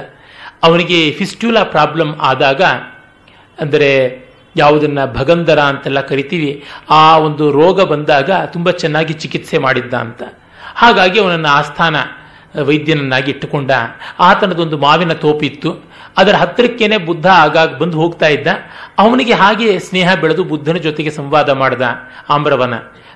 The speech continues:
ಗೃಧ್ರಕೂಟ ಅಂತ ಒಂದು ಪರ್ವತದ ಮೇಲೆ ಹೋಗಿ ವಾಕ್ ಮಾಡ್ತಾ ಇದ್ದ ಬುದ್ಧ. ಆಗ ಕುಮಾರ ಭೃತ್ಯ ಜೀವಕನ ಜೊತೆಗೆ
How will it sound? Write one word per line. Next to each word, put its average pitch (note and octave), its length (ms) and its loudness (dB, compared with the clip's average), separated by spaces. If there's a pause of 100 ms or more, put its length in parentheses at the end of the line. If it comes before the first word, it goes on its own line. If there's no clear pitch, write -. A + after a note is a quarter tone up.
(140)
ಗೃಧ್ರಕೂಟ E3+ 640 -2
ಅಂತ D#3 200 0
ಒಂದು C#3+ 140 -10
ಪರ್ವತದ D3+ 440 -4
ಮೇಲೆ D3+ 220 0
ಹೋಗಿ C#3+ 260 -2
ವಾಕ್ C#3+ 280 0
ಮಾಡ್ತಾ C3+ 280 -4
ಇದ್ದ A#2+ 160 -4
ಬುದ್ಧ. B2+ 320 -8 (360)
ಆಗ F#3 200 2
ಕುಮಾರ E3+ 580 2 (480)
ಭೃತ್ಯ D3 380 2
ಜೀವಕನ E3+ 400 0
ಜೊತೆಗೆ D3+ 560 -4